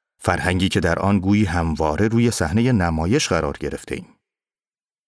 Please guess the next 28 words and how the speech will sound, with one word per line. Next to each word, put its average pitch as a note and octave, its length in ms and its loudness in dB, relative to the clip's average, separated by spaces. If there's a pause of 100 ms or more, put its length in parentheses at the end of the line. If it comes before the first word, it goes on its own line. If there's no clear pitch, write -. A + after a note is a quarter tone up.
(140)
اگر D3+ 220 4
فردی C#3 440 0
یا D3+ 180 4
سازمانی G2+ 680 2
ادعای D#2+ 560 0
اصالت D#2+ 460 0
کند، G2+ 420 0 (220)
می E3 80 4
توانید F3 360 2
تقریباً G2+ 480 0
مطمئن G#2+ 600 2
باشید D#2+ 600 -2
همرنگ D#3 480 2
جماعت G2+ 500 2
شده - 260 -4
است. - 360 -8 (920)
همانطور A#2 440 2
که A#2 140 0
وایلد G2 420 0
می E2 80 -2
نویسد، F2 500 0 (460)
اغلب F2+ 520 0
مردم E2+ 580 2
دیگرانند. F#2+ 840 0 (680)
افکارشان C#3 680 0
عقاید F2+ 520 2
دیگران F#2 500 2
است. - 300 -10